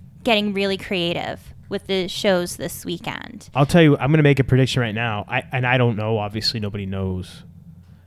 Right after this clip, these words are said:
Speaker 2: I, I, th-, I know that they, I believe that the matches were already done already taped. They,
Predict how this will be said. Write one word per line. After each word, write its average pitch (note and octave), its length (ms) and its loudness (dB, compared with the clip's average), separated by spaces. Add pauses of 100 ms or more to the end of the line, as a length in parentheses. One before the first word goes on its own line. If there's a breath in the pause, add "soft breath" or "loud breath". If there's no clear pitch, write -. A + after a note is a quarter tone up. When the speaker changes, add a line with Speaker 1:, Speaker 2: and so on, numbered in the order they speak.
(180 soft breath)
Speaker 2:
I, B2+ 40 -6 (160)
I, A#2+ 80 -4 (120)
th-, C3+ 120 -4
I B2 100 -4
know C#3 100 2
that C#3+ 180 4
they, A#2+ 400 2
I A#2+ 80 -10
believe B2+ 440 0
that B2+ 160 -2
the A#2+ 80 -4
matches A#2+ 420 -2
were A2 120 -2
already C3+ 420 2
done C3 420 0 (220)
already B2 380 0
taped. A#2 400 -6
They, A2 160 -4